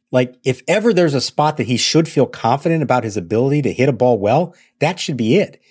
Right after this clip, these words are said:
So what does it say that he's bunting? And I don't think he's bunting on command. I think he's bunting on his own there. We didn't ask that question postgame, but my guess is he's bunting on his own,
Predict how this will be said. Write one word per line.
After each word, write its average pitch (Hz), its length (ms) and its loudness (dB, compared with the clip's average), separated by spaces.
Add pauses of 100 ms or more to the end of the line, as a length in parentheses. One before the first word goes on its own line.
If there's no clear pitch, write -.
(140)
So - 140 -2
what 139 140 2
does 185 140 0
it 147 120 -2
say 175 240 0
that 131 100 0
he's 117 160 -2
bunting? 160 340 0
And 120 80 2
I 127 100 0
don't 180 280 -2
think 170 160 -2
he's 131 220 -2
bunting 139 440 -2
on 110 140 0
command. 101 480 -6
I 87 80 -10
think 131 180 -12
he's 117 120 -8
bunting 110 320 -2
on 92 80 -6
his 85 120 -6
own 101 240 -4
there. 71 240 -20 (300)
We 127 80 0
didn't 135 120 2
ask 123 200 -2
that 110 140 -2
question 101 340 -4
postgame, 85 460 -10
but 82 160 -10 (420)
my 113 120 -2
guess 147 280 -4
is 123 120 -6
he's 120 100 -4
bunting 117 360 -4
on 95 120 -6
his 85 100 -8
own, 107 320 -2